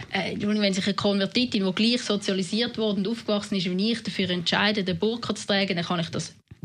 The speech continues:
oder ein Niqab vor allem, kann ich das null nachvollziehen, weil ich mich nie würde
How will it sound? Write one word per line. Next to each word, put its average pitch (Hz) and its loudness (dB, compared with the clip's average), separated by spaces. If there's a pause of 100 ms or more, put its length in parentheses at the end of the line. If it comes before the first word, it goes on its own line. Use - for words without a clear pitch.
(180)
oder 170 0
ein 175 2
Niqab 208 0
vor 190 0
allem, 190 0 (260)
kann 196 2
ich 185 0
das 170 -4
null 190 4
nachvollziehen, 269 0
weil 185 -2
ich 160 -6
mich 165 -2
nie 214 6
würde 196 2